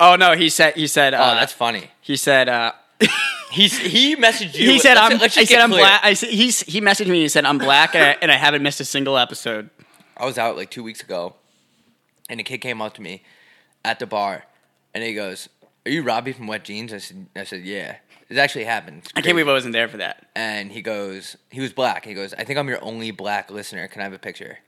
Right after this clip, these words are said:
Speaker 1: That's fucking
Speaker 2: And
Speaker 1: rock
Speaker 2: I
Speaker 1: star.
Speaker 2: said,
Speaker 1: Well, we
Speaker 2: "Yeah."
Speaker 1: have t-, we have at least two now. I know for sure.
Speaker 2: I said, "Absolutely. No doubt." But I think it's <laughs> funny. Like, do we come across, like, uh, like, uh,
Speaker 1: I can't tell if
Speaker 2: uh,
Speaker 1: I'm the whitest kid or not on the planet.
Speaker 2: Is that why the,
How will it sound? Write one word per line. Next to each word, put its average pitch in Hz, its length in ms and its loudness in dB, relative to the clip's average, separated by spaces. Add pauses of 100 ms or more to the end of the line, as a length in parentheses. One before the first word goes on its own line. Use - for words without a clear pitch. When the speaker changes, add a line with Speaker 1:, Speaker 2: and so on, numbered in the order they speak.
(160)
Speaker 1:
That's 123 200 -2
fucking 127 260 -2
Speaker 2:
And 113 80 -10
Speaker 1:
rock 110 240 -6
Speaker 2:
I - 40 -10
Speaker 1:
star. 110 180 -6
Speaker 2:
said, 110 80 -6
Speaker 1:
Well, 160 80 -2
we 156 80 2
Speaker 2:
"Yeah." 151 60 2
Speaker 1:
have - 100 -8
t-, 180 100 -8
we 151 80 4
have 139 100 4
at 123 120 -4
least 123 240 -4
two 117 180 -10
now. 107 320 -12
I 113 60 -14
know 113 120 -10
for 107 160 -16
sure. 113 200 -10
Speaker 2:
I - 20 -12
said, 110 160 -8
"Absolutely. 95 600 -12 (260)
No 101 140 -16
doubt." 98 320 -16 (520)
But 131 100 -2
I 143 40 0
think 156 160 -2
it's - 80 -2
<laughs> - 60 -14
funny. - 260 -6 (480)
Like, 165 200 -2 (360)
do 160 80 -8
we 240 100 4
come - 280 0
across, - 600 -2
like, 127 300 -6 (480)
uh, 110 400 0
like, 104 340 -4 (760)
uh, 107 380 2
Speaker 1:
I 196 100 6
can't 311 260 0
tell 208 220 6
if 185 80 -2
Speaker 2:
uh, 185 40 4
Speaker 1:
I'm 196 80 0
the 165 100 0
whitest 151 360 2
kid 147 180 0
or 131 100 -2
not 120 360 -2
on 139 100 -8
the 131 80 -8
planet. 120 380 -8 (200)
Speaker 2:
Is 160 100 -2
that 247 120 4
why 180 380 2
the, 143 260 -4